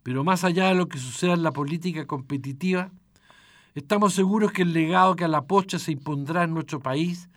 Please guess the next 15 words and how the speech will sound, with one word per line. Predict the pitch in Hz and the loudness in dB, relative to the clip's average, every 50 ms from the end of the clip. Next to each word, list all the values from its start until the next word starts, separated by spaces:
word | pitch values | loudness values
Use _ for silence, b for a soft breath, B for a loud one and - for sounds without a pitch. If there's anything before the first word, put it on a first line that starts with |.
| b b b b b b b b | b b b b b b b b
será | - - 143 147 160 170 | -8 -6 0 4 4 4
el | 175 160 | 4 2
de | 175 156 | 0 -2
Salvador | - 165 156 143 135 139 139 139 156 160 156 | 0 0 0 0 -2 -2 -2 0 0 0 -2
Allende | 143 139 151 170 160 139 127 110 90 90 80 - b b b b b b b - | 0 2 2 2 2 2 -2 -6 -8 -12 -16 -18 b b b b b b b -6
y | 123 131 | -4 -2
de | 135 139 143 143 143 147 165 180 | 0 2 4 4 4 4 2 2
esos | 175 175 180 170 | 2 2 0 0
gobernantes | 147 151 156 147 139 135 135 143 156 165 170 175 175 - - 185 175 180 B B B B B B B - | 0 0 0 0 0 -2 0 2 4 4 2 2 -2 -6 -8 -8 -8 -8 B B B B B B B -6
que | - 135 | -2 0
dieron | 135 147 170 170 165 143 | 2 2 2 2 2 -2
pasos | 135 - 175 170 175 - - - | 0 2 2 2 2 -2 -8 -8
gigantescos | - 185 202 196 196 180 180 - - 180 175 175 170 156 - 160 | -6 -4 -2 0 -2 -2 -2 -4 -4 -4 -4 -4 -8 -8 -6 -8
en | 143 | -8
favor | 131 - - 127 131 143 156 160 151 151 | -6 -4 -4 -2 0 0 -2 -2 -4 -8